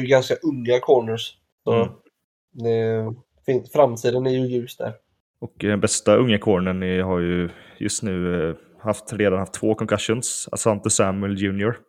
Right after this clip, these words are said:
Speaker 2: Och de har väl liksom ingen brådska med att ta tillbaka honom. Alltså det, jag menar, man kan inte ha så många hjärnskakningar i sin karriär innan du är helt förstörd, liksom. Två
Speaker 1: Nej.
Speaker 2: på en säsong, det är dålig start.
Speaker 1: Ja, det, det får en att tänka på Verrett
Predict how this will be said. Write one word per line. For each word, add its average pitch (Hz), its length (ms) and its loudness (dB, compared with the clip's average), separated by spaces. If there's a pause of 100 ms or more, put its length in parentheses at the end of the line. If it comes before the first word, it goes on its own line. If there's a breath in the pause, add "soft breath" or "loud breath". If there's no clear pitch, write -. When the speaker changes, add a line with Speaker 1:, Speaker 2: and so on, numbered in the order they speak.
Speaker 2:
Och - 300 -12
de 104 160 0
har 104 140 -2
väl 95 100 0
liksom 101 260 -2
ingen 98 200 0
brådska - 380 -2
med 104 120 -2
att 101 80 -4
ta 104 80 -2
tillbaka 87 460 0
honom. 87 420 -2 (180)
Alltså - 220 -12
det, 95 100 -4
jag 92 280 -2 (580)
menar, 104 200 -4
man 101 120 -2
kan 110 120 -2
inte 107 120 -4
ha 104 140 8
så 127 120 -6
många 117 180 -2
hjärnskakningar 98 580 0
i 95 40 -2
sin 95 140 -4
karriär 90 300 2
innan 85 260 -2
du 85 260 -2
är 90 40 -2
helt 85 180 -4
förstörd, 92 400 0
liksom. 82 240 -8 (840)
Två 127 80 0
Speaker 1:
Nej. 117 200 6
Speaker 2:
på 104 100 2
en 98 100 0
säsong, 107 440 0
det 104 80 0
är 107 260 4
dålig 98 280 2
start. - 340 0 (800)
Speaker 1:
Ja, 147 260 8
det, 135 640 6 (640)
det 143 100 -2
får 143 260 4
en 135 60 0
att 135 100 -2
tänka 123 420 0
på 120 400 2
Verrett 123 360 0